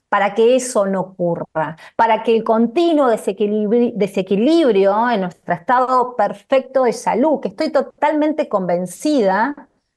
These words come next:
y si voy por más, mm, voy a decir hasta la inmortalidad, em, y no me, y no me, mm,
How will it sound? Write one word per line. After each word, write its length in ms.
y 120
si 180
voy 180
por 220
más, 580
mm, 240
voy 400
a 60
decir 260
hasta 640
la 100
inmortalidad, 960
em, 840
y 140
no 160
me, 280
y 100
no 180
me, 380
mm, 440